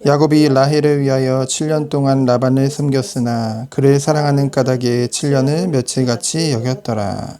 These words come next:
아멘. 오늘 본문에 보니까 야곱이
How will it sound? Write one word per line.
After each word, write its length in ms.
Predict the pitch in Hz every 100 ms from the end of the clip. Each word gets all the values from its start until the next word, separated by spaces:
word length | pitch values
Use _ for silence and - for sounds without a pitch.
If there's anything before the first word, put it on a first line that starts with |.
| _
아멘. 520 | 117 117 117 143 202 - _ - _ _ - _ _ _ _ _ _ _ _ - _ -
오늘 180 | 156 147
본문에 320 | 151 156 151
보니까 680 | 139 135 147 139 139 139 - _ _ -
야곱이 680 | 143 147 170 151 156 139